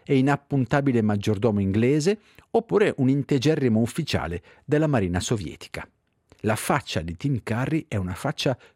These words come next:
multistrato. Il suo talento è un talento multistrato, multiforme. Ha saputo schivare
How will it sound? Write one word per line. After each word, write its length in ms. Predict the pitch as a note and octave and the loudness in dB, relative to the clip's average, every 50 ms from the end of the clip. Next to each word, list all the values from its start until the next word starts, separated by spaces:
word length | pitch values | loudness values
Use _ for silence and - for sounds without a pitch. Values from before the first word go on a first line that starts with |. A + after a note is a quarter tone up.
| _ _ | _ _
multistrato. 1000 | C3 D3+ G3+ G#3 F3 - F#3+ E3 - - - - C#2 - - - - E2 - - _ _ _ _ _ _ | 0 0 0 0 0 -2 -2 -2 -2 -2 -2 -4 -4 -6 -8 -10 -12 -14 -14 -16 _ _ _ _ _ _
Il 100 | A#2+ G#2+ | -2 0
suo 200 | - - F3 D#3 | 2 2 2 4
talento 760 | - D3+ C#3 E3 G3 F#3 D3 A#2 G2+ F2 - F#2+ D#2 C#2+ E2 B2 | 4 2 4 4 4 4 4 2 0 0 0 -2 -2 -2 -6 -8
è 80 | B2+ | -6
un 140 | G2+ F#2 F2+ | -6 -6 -4
talento 440 | E2+ - F2+ F2 F#2 F2+ F2 - F2+ | -4 -4 -2 -2 -2 -2 -4 -4 -6
multistrato, 680 | E2 E2+ E2+ - - E2+ - - - - E2 - - F2+ | -4 -6 -8 -8 -10 -12 -8 -6 -6 -6 -6 -8 -8 -8
multiforme. 800 | E2+ F#2 F#2+ - - F2 - - F#2+ D#2+ D2+ D2 D2 C#2 - - - - - - - - - | -8 -8 -6 -8 -8 -8 -4 -4 -4 -4 -4 -6 -8 -12 -14 -16 -18 -18 -20 -20 -20 -6 -6
Ha 80 | B2+ | -2
saputo 380 | - - F3 - A#3+ A3+ - D3 | -2 -2 0 0 0 0 2 0
schivare 800 | - - - - - G#3+ F#3 G3+ C#3+ G2+ F2 E2+ F#2 E2+ D#2 - | 0 0 -4 -2 -2 2 2 2 2 2 0 -2 -2 -4 -6 -8